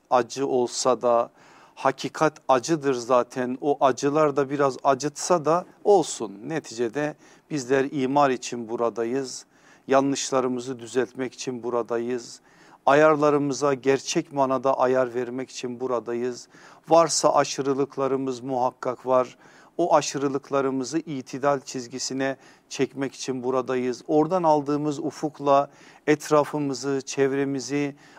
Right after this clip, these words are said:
anlama ve çevremizi de imar etmek için buradayız. Cenab-ı Hak bu noktada hepimizin yardımcısı olsun da bu güzel sofradan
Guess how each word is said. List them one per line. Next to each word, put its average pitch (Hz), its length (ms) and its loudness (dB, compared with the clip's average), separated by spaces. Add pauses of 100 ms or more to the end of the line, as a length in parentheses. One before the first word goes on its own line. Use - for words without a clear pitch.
(140)
anlama 143 600 4
ve 135 120 2
çevremizi 143 720 0
de 151 120 0
imar 139 420 2
etmek 139 380 -6
için 131 300 -8
buradayız. 135 600 -4 (320)
Cenab-ı 139 400 2
Hak 135 280 0
bu 139 100 -4
noktada 127 440 -6
hepimizin 127 720 -6 (320)
yardımcısı 123 640 0
olsun 127 420 -6
da 123 180 -6
bu 139 100 -8
güzel 120 320 -4
sofradan 123 680 -4